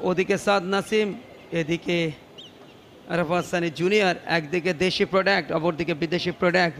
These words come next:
দারুণ একটা কম্বিনেশন, কি বলবেন সাজ্জাদ উদাস?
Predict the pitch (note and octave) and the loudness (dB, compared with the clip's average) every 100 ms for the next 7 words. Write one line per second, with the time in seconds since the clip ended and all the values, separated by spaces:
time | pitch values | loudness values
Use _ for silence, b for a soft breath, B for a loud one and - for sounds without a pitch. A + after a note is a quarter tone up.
0 | C#3 B2+ F#3 G#3+ G3+ E3 F#3+ F3+ F3 F3+ | -4 2 4 4 2 2 2 2 2 2
1 | D#3+ E3+ D3+ B B - E3 F3 F3 E3 | 2 -2 -2 B B -4 2 2 2 2
2 | F3 C#3 D#3+ D#3+ D#3 E3+ E3 - - | 0 2 0 0 0 0 0 -10 -16